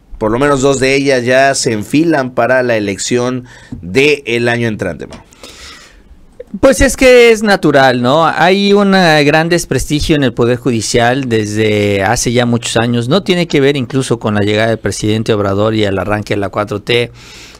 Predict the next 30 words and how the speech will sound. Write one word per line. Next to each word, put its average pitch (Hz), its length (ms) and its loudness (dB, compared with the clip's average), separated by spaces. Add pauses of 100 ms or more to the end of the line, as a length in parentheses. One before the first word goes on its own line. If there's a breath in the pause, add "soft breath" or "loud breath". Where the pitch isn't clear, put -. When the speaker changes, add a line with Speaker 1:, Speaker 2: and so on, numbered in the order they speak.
Speaker 2:
Ya 147 340 4
viene 151 340 0
cascabeleando 120 960 0 (240)
el 117 140 -6
Poder 113 280 0
Judicial, 113 760 -2
la 110 100 -2
corrupción, 117 720 -2 (380 loud breath)
los 120 160 0
reclamos 123 480 0
ciudadanos, 117 800 0
los 117 200 -2
jueces 123 640 0
y 110 60 -4
su 107 160 -4
descrédito. 107 800 -2 (360 loud breath)
Y 143 160 0
entonces, 185 800 0
eh, 151 280 4
ahora 180 260 4
que 202 120 -2
se 156 140 0
viene 143 600 0
la 123 140 2
elección, 123 680 0
muchos 185 460 0
de 170 120 2
los 127 200 -2
jueces 143 480 0
saben 117 640 0